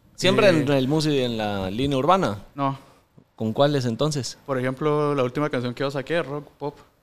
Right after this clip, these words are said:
Speaker 1: Ah, ¿jura?
Speaker 2: Y ahorita, pues, ando desarrollando bachata y otros géneros.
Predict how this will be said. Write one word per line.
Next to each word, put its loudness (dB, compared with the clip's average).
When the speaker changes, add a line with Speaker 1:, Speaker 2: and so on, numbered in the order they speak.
Speaker 1:
Ah, 0
¿jura? -6
Speaker 2:
Y -4
ahorita, -4
pues, -8
ando -6
desarrollando -8
bachata -4
y -6
otros -10
géneros. -8